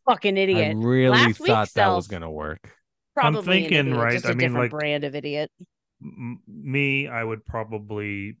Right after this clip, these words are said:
Speaker 3: make some purchases. Bunch of Michael Jordan rookie cards or even, like,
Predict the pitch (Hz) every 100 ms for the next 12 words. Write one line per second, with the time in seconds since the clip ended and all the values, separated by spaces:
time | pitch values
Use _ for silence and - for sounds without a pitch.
0 | - 120 104 - 101 - 104 - 104 -
1 | - - - _ _ _ _ 107 117 110
2 | 110 107 107 113 117 117 120 113 107 107
3 | - 104 - 101 98 98 - - 104 101
4 | 101 - 139 123 120 113 101